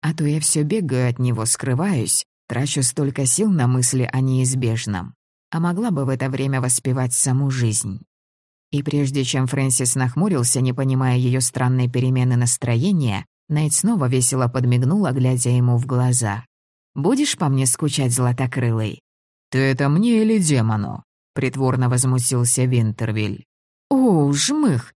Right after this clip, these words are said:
ты раскусил наши с ним чувства! Надо бежать!» расхохоталась девушка и действительно приподнялась,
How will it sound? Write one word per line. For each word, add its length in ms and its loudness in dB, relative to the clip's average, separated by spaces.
ты 140 2
раскусил 560 2
наши 340 2
с 100 0
ним 220 2
чувства! 640 -2
Надо 320 4
бежать!» 600 2
расхохоталась 800 0
девушка 560 0
и 160 0
действительно 680 0
приподнялась, 760 0